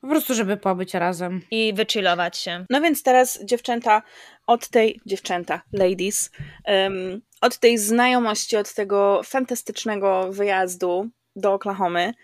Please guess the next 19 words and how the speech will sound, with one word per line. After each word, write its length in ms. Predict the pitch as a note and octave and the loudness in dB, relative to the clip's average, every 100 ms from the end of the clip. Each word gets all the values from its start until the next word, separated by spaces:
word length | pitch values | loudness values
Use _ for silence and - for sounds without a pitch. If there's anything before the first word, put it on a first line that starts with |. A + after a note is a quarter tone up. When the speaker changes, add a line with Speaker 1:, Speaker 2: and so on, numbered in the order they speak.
| _ _ _ _ _ _ | _ _ _ _ _ _
Speaker 3:
kupiłyśmy 440 | - F3+ F3+ - F#3 | -12 -4 -2 -2 -4
mikrofony 600 | F#3 - A3 F4 G3+ F3+ | -2 -2 0 0 0 0
i 60 | |
zaczął 300 | G3 F3+ G#3 | 2 0 0
się 160 | G3 A#3+ | -4 -6
podcast. 560 | - C#4 - D#3+ D#3 | -4 -4 -2 -4 -4
No 100 | F#3+ | -6
to 100 | G3 | -8
teraz 420 | G#3 G#3+ G#3+ G#3+ - - - - | -4 2 2 0 -6 -16 -16 -6
może 240 | G#3 G#3 | -2 -2
powiedzmy 440 | G#3 A3 A#3 - | -2 0 0 0
naszym 280 | A3+ A3 G#3+ | -2 -2 -4
słuchaczom, 580 | G#3+ G#3 G3 G3 G3 G3 | -6 0 0 2 -2 -2
skąd 360 | G3+ - A3+ A3 | -4 -2 0 0
w 40 | |
ogóle 320 | A3+ A3+ A3 | 0 2 2
się 160 | A3 G#3+ | 0 -6
wziął 300 | G3+ G#3+ G#3 - | -4 -6 -6 -8
pomysł, 720 | - F3 E3+ E3+ F#3+ - G3 | -4 -4 -4 -6 -6 -6 -4